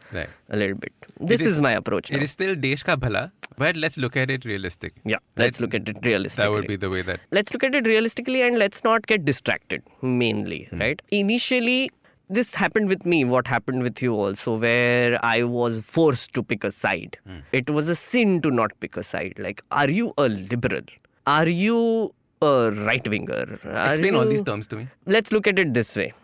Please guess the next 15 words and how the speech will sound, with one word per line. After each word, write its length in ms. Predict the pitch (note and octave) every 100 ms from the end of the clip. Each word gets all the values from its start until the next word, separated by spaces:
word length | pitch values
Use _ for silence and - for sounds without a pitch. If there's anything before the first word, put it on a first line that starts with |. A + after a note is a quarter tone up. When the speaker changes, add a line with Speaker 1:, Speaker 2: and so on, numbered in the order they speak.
| _
Speaker 2:
I'll 180 | F3 F#3+
ask 240 | E3 - E3+
you 100 | D#3
a 40 | C#3 B2+
set 120 | G#2+
of 60 | -
questions. 380 | G#2+ - - -
Speaker 1:
Hmm. 60 | G2+ G2
Speaker 2:
Um, 80 | - - -
Speaker 1:
Khalas. 340 | G2 E2 - - -
Speaker 2:
it's 120 | D4+ -
simple 280 | B3 B2+ G#2
questions, 360 | - - - -
Speaker 1:
Right. 100 | B2+
Speaker 2:
right? 140 | D3